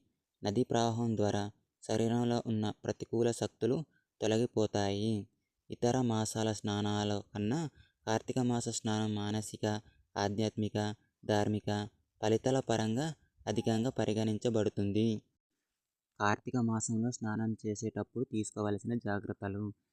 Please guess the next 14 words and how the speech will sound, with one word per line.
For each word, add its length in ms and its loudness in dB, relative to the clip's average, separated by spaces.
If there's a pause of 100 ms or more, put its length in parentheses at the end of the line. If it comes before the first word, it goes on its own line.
(260)
నీటి 280 0
గర్భం, 420 0 (360)
నీటి 240 0
ప్రవాహం 600 0
పరిశీలించాలి. 920 -2 (440)
భద్రత 400 0
చర్యలు 420 -2
తప్పనిసరిగా 680 -4
తీసుకోవాలి. 840 -4 (360)
స్నానం 400 0
తర్వాత 380 -2 (460)
శుభ్రమైన 560 0
దుస్తులు 440 -2
మార్చుకోవాలి. 760 -4